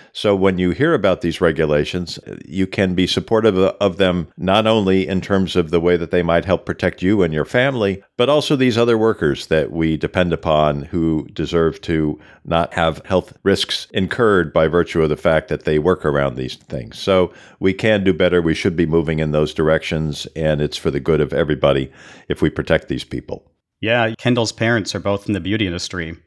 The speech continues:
Speaker 2: and that jumped to mind immediately when Sonia mentioned, like,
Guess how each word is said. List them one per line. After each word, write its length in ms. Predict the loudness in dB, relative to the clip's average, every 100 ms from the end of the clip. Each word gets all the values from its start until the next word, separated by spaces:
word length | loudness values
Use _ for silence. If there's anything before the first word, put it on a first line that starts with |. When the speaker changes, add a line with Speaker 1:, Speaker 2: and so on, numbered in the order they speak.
| _
Speaker 2:
and 180 | -6 0
that 340 | 2 2 -2 -4
jumped 300 | 0 0 0
to 40 |
mind 260 | 0 2 2
immediately 480 | 0 0 -2 -6 -4
when 180 | -2
Sonia 340 | -2 0 0 2
mentioned, 420 | 0 0 -2 -2
like, 360 | -4 -4 -8